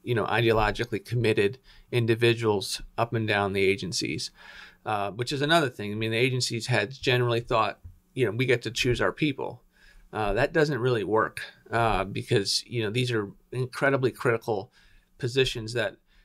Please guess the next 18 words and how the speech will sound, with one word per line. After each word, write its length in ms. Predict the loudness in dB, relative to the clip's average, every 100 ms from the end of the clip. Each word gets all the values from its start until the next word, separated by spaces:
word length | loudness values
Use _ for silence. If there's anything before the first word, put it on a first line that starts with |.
| _
the 140 | -4 -2
ability 500 | 2 4 4 2 -2
to 180 | -4 -2
execute 520 | -2 -6 -2 -2 -2
is 120 | -4 0
often 400 | 0 0 -4 -2
on 360 | -4 -4 -8 -16 -14 -8
an 140 | -6 -2
individual's 840 | -2 0 2 2 2 0 0 -2
view 340 | -4 2 4
of 120 | 4 4
what 160 | 2
is 120 | 2
the 120 | 0 0
art 140 | 2
of 60 | -2
the 60 |
possible 640 | -2 0 0 -2 -6 -8